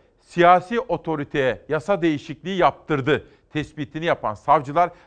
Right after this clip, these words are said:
daha sonra görevden alındı. İki bin dokuzdaki yasa değişikliğinden dört gün sonra gözaltına alınıp tutuklanan Dursun Çiçek, "İlker Paşa doğru yere parmak bastı.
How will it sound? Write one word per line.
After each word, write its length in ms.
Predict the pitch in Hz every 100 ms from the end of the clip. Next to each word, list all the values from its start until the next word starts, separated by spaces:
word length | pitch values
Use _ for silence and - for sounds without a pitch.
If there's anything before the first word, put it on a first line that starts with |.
| -
daha 180 | 165 156
sonra 220 | 143 113
görevden 420 | 107 131 120 127
alındı. 400 | 113 110 110 90 _ _ _
İki 220 | - - 165
bin 120 | 147
dokuzdaki 460 | 147 143 123 139
yasa 300 | 131 147 170
değişikliğinden 720 | 127 117 - - 127 110 139 170 - - -
dört 260 | 180 185
gün 100 | 156
sonra 280 | 139 147 127
gözaltına 560 | 110 151 151 143 143 139
alınıp 380 | - 127 117 -
tutuklanan 540 | 139 139 139 131 107
Dursun 300 | 123 101 117
Çiçek, 440 | 139 - 175 180 _ _ _ _
"İlker 440 | 160 156 - 185 -
Paşa 360 | 185 - 196 - _ -
doğru 280 | 147 156 196
yere 240 | 180 175
parmak 440 | 160 151 147 139
bastı. 400 | 131 120 - 101